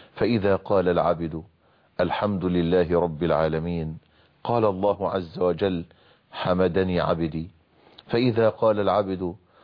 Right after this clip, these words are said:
'الرحمن الرحيم'، قال الله عز وجل: 'أثنى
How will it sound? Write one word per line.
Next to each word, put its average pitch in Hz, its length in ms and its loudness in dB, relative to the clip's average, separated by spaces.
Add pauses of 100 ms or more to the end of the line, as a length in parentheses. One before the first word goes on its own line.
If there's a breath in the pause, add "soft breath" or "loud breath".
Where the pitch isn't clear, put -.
(220 soft breath)
'الرحمن 107 640 0
الرحيم'، 92 720 0 (340 soft breath)
قال 123 220 2
الله 113 460 2
عز 104 280 -6
وجل: 104 400 0 (340 soft breath)
'أثنى 104 500 0